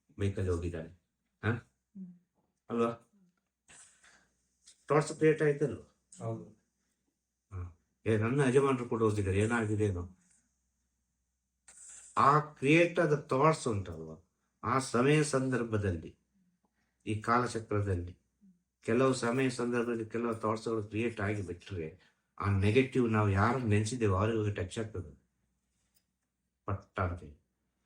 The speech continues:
Speaker 1: ಆದ ಕಾರಣ ಒಳ್ಳೆದನ್ನೇ ನೆನೆಸಿ ಅಂತ ಹೇಳು. ಇದೆಲ್ಲ ಕಲರ್‌ಫುಲ್, ಕಲರ್‌ಫುಲ್ ಆಗಿ ಬರ್ತದೆ. ಎಂಥ ವಿಚಾರ ಆದ್ರೂ ಕೂಡ ಇರುತ್ತೆ, ಫೋನ್ ಸಾಕು ಮನುಷ್ಯನ ಮನಸ್ಥಿತಿಯನ್ನು ಹಾಳು ಮಾಡ್ಲಿಕ್ಕೆ, ಹ?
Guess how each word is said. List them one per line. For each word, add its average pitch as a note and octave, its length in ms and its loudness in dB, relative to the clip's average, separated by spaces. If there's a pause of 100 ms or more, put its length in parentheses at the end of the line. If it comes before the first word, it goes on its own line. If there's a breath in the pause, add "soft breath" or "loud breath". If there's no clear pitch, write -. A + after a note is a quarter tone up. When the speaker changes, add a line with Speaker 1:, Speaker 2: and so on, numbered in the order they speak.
(760)
Speaker 1:
ಆದ A#2 160 0
ಕಾರಣ B2+ 200 -2
ಒಳ್ಳೆದನ್ನೇ A#2+ 440 0
ನೆನೆಸಿ G2+ 380 -4
ಅಂತ F2 180 -12
ಹೇಳು. D#2+ 300 -16 (880)
ಇದೆಲ್ಲ C3+ 220 4
ಕಲರ್‌ಫುಲ್, C#3 580 0
ಕಲರ್‌ಫುಲ್ C3+ 420 -2
ಆಗಿ B2+ 140 -4
ಬರ್ತದೆ. A2 480 -8 (600)
ಎಂಥ C3 300 0
ವಿಚಾರ C#3 420 2
ಆದ್ರೂ C3 200 -4
ಕೂಡ C3 220 -4
ಇರುತ್ತೆ, A#2 380 -4
ಫೋನ್ A#2 260 -4
ಸಾಕು G2 480 -6 (440)
ಮನುಷ್ಯನ G#2 340 0
ಮನಸ್ಥಿತಿಯನ್ನು G2 580 -2
ಹಾಳು F#2 180 -2
ಮಾಡ್ಲಿಕ್ಕೆ, D#2+ 500 -12 (1000)
ಹ? G2+ 60 0